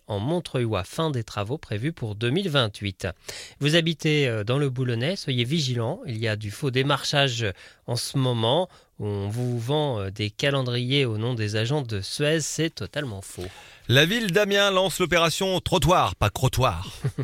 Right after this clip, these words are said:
Speaker 1: <laughs> Les propriétaires de chiens sont invités à ramasser, bien sûr, les déjections canines afin de maintenir l'espace public propre.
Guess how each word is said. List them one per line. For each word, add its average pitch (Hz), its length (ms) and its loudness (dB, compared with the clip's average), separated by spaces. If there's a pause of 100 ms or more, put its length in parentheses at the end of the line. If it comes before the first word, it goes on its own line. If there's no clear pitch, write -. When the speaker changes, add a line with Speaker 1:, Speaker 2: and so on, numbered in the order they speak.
(140)
Speaker 1:
<laughs> - 400 -14
Les 127 120 0
propriétaires 107 580 -2
de 104 140 -2
chiens 143 480 0
sont - 280 -6
invités 104 300 -2
à 127 80 4
ramasser, 113 440 0
bien 123 180 0
sûr, 151 160 -4
les 113 100 0
déjections 165 800 2
canines 185 540 2
afin 131 280 0
de 139 120 -2
maintenir 117 420 0
l'espace 135 460 0
public 123 340 -2
propre. 190 480 2